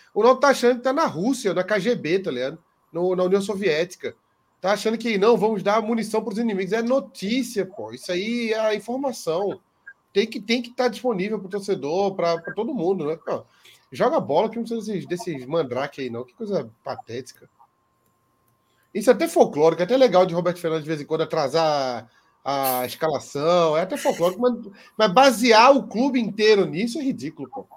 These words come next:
Pelo amor de Deus, ninguém faz isso. O Manchester City, o Guardiola, o maior, um dos maiores técnicos do mundo, não faz isso, porque o Náutico faz, é o que inventou. Não, temos um novo modelo aí que é esconder as lesões. Ah, pelo amor de Deus, acorda. Isso eu sei de onde, de que cabecinha sai.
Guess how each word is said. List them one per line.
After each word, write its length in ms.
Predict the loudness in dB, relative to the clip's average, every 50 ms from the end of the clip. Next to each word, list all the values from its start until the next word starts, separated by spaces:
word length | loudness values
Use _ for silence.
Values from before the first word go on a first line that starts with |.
| _ -16
Pelo 140 | -12 -10
amor 120 | -8 -6 -6
de 80 | -6
Deus, 140 | -4 -4 -4
ninguém 340 | -2 -2 -2 0 0 0 0
faz 220 | 2 2 4 4
isso. 160 | 2 0 -2 -10 -16 -20 _ _ _ _
O 300 | -8 -4 -2 0 0 0
Manchester 600 | 0 -2 2 6 8 8 8 6 -2 -6 -6 -6 -6
City, 320 | -4 -4 -4 -4 -2 -2
o 100 | -4 0
Guardiola, 680 | 4 4 4 4 4 2 2 4 4 4 4 4 4 4
o 180 | 4 4 2 0
maior, 380 | -2 0 2 4 4 4 4
um 80 | 2 0
dos 100 | -4 -4
maiores 240 | -4 -2 -2 -2 -2
técnicos 320 | -2 -4 -4 -4 -8 -8
do 40 | -6
mundo, 140 | -6 -6 -4
não 80 | -6
faz 220 | -4 -2 -2 -2 -2
isso, 100 | -4 -6
porque 140 | -6 -6 -4
o 60 | -2
Náutico 280 | -2 -2 -2 -4 -6
faz, 200 | -4 -2 0 0
é 80 | 2 0
o 100 | 0 -2
que 160 | -4 -6 -8
inventou. 600 | -6 -4 -4 -4 -4 -4 -2 2 2 2 2 0 -6 _ _ _
Não, 160 | 0 0 0
temos 240 | 2 2 0 0 0
um 120 | -2 0 2
novo 260 | 2 2 2 2 2
modelo 380 | 0 0 2 2 2 2 2
aí 140 | 2 0 0
que 120 | -2 -2 -2
é 120 | 0 0
esconder 480 | -2 -2 -4 -6 -4 -4 -2 2 2 2
as 120 | 2 0
lesões. 440 | -2 -2 -2 -4 -4 -6 -6 -6 -8 _ _ _ _ _ _ -10
Ah, 220 | -4 -2 -2 -2 -2
pelo 260 | -4 -6 -8 -6 -6
amor 180 | -4 -4 -4 -4
de 60 | -4 -4
Deus, 340 | -6 -4 -2 -2 0 0
acorda. 680 | -2 -4 -4 _ -4 -4 -2 0 0 -2 -4 -6 -10 -14 -16 -20 _ _ _ _ _ _ 0
Isso 180 | 0 2 2 2
eu 60 | 2
sei 160 | 2 2 0
de 160 | 2 2 4
onde, 160 | 4 4 4 2
de 140 | -4 -8
que 100 | -8 -6
cabecinha 540 | 0 0 2 2 2 0 0 -2 -6 -6 -6
sai. 280 | -6 -8 -10 -10 -12